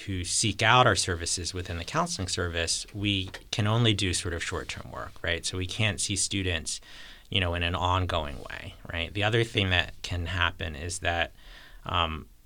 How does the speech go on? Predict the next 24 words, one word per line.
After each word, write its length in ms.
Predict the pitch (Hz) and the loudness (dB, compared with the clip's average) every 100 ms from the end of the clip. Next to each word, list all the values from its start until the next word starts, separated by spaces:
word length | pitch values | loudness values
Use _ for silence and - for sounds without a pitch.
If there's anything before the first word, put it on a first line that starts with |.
| - - | -20 -12
it 280 | - 92 - | -4 -4 0
limits 540 | 101 101 107 107 - | 2 4 4 4 0
the 380 | - 92 92 82 80 | 0 2 4 4 2
frequency 760 | - 107 101 151 123 - 123 | -2 -2 0 2 2 2 2
with 220 | 120 117 | 2 0
which 200 | 120 120 | 0 0
we 120 | 123 | -2
can 160 | 120 123 | 0 0
see 200 | - 123 | 0 0
students, 600 | 123 - 131 135 - - | 0 0 0 -2 -4 -6
right? 180 | - 123 | -4 -4
And 100 | 87 | -2
so 280 | - 95 95 - | 0 0 0 -2
in 160 | 107 | 0
most 320 | 104 117 143 | 4 6 4
cases, 480 | - 92 87 92 87 | 4 2 4 2 -2
we'll 140 | 92 90 | -2 0
see 220 | - 92 | 0 0
students, 640 | - - 90 85 80 - | 0 -2 -2 -2 -4 -4
you 80 | 95 | -2
know, 100 | 87 | -2
every 260 | 82 85 82 | 0 2 2
other 180 | 80 | 2
week. 440 | 76 76 - - | 0 -2 -2 -10